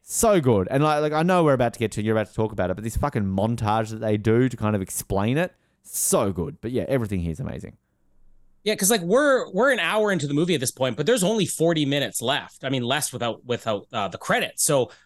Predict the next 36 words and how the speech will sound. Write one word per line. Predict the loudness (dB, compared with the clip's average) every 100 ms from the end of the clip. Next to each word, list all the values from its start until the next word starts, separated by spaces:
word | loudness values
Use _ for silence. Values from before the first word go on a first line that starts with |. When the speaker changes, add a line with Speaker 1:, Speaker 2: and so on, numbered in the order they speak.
| -2
Speaker 2:
we're | 2 2
into | 2
the | -2
last | -2 0 -2 -2
act | -4 -4 -6
of |
the | -2
movie, | 0 0 0 -2
and | -4 -4
it's | -2
only | -2 0
now | 0 0 0 -2
revealing | -4 -4 -2 0 0 -2
everything | -4 -4 -4 -6
that's | -4
gone | -2 0
on | 0 -2
outside | -4 -6 -4
of |
that | -4 -4
opening | -6 -6
sequence | -6 -4 -4
and | -4
a |
couple | -4 -4 -2
of | -2 -4 _ _ _
cuts | -4 -4 -2 -4
to, | -2 0 0 0
you | 0 0
know, | 0
the, | 0 -2
the | -2 -6
people | -4 -4 -2
watching | -2 -2 -2 -6 -6
the |
movie. | -2 0 -2 -8